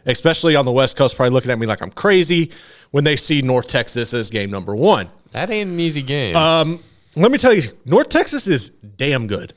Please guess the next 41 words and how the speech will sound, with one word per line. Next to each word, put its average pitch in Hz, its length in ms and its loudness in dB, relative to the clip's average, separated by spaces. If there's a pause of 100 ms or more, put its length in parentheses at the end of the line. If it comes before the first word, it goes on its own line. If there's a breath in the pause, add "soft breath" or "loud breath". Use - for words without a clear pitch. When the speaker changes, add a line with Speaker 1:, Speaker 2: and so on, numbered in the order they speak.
(140)
Speaker 1:
Uh, 151 320 2
they 160 220 2
have 156 440 0
the 127 120 2
staff 196 540 0
that 196 180 2
they 170 100 4
have 160 180 2
been 151 140 0
able 143 160 0
to 120 80 -4
put 165 240 -2
together 151 540 2 (260 loud breath)
under 135 220 -2
Eric 135 240 2
Morris, 156 340 2
who 151 80 0
comes 139 320 -4
over 147 320 4
from 254 320 2
Washington 104 460 -2
State, 113 420 -2 (240 loud breath)
is 135 160 0
phenomenal. 147 680 2 (240 loud breath)
Um, 123 460 0 (220)
the 120 100 -2
players 175 560 2
they 156 240 4
have 147 520 2
there, 147 360 4
and 151 100 2
it's 165 140 2
not 233 160 4
like 185 160 2
he 165 220 0
inherited 127 480 0
a 104 60 -2
bad 120 600 -4
roster. 101 680 -2
I - 20 0
mean, 123 300 -4